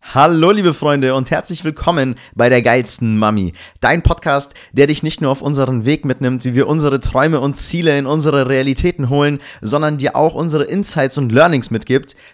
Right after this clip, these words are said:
die du für dich nutzen kannst, um deine Träume und deine Ziele in deine Realität zu holen. Ich bin Michi, also das Mi der Mami, einer der beiden Hosts, und ich freue mich, dass du auch heute wieder zu dieser neuen Episode eingeschaltet hast.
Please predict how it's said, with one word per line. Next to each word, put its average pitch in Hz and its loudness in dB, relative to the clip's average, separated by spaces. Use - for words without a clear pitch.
die 139 -4
du 147 -4
für 156 -4
dich 190 -2
nutzen 110 -4
kannst, - -8
um 123 0
deine 131 2
Träume 98 -4
und 117 -4
deine 123 2
Ziele 107 -4
in 101 -8
deine 117 0
Realität 82 -6
zu 87 -8
holen. 87 -8
Ich 208 4
bin 180 2
Michi, 180 2
also 143 2
das 135 0
Mi 127 -2
der 113 2
Mami, 123 0
einer 120 2
der 117 0
beiden 131 4
Hosts, 156 0
und 135 -6
ich 123 -6
freue 131 0
mich, 120 -4
dass 120 -2
du 120 -6
auch 113 -4
heute 120 -2
wieder 110 -2
zu - -6
dieser 104 -2
neuen 131 -2
Episode 107 -4
eingeschaltet 95 -10
hast. - -14